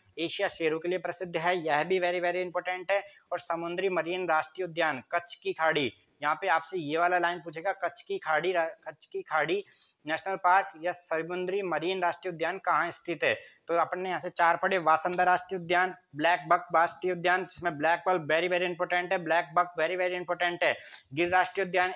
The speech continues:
एशिया शेरों के लिए, ये तो ऐसे इंपॉर्टेंट हो जाता है। और समुद्री मरीन कच्छ की खाड़ी, समुद्री मरीन कच्छ की खाड़ी, ठीक है। आते हैं अगला,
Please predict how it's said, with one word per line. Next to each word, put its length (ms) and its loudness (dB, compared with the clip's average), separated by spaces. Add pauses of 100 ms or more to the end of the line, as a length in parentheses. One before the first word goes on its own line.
(100)
एशिया 240 -6
शेरों 240 -2
के 100 -6
लिए, 80 0
ये 200 -2
तो 100 -4
ऐसे 280 0
इंपॉर्टेंट 440 0
हो 40 2
जाता 220 2
है। 200 2 (280)
और 60 -4
समुद्री 420 -2
मरीन 400 -2 (100)
कच्छ 180 -6
की 140 -4
खाड़ी, 320 2
समुद्री 440 -6
मरीन 400 -2
कच्छ 200 -4
की 160 -10
खाड़ी, 320 0
ठीक 300 -2
है। 220 -2
आते 280 0
हैं 160 0
अगला, 380 2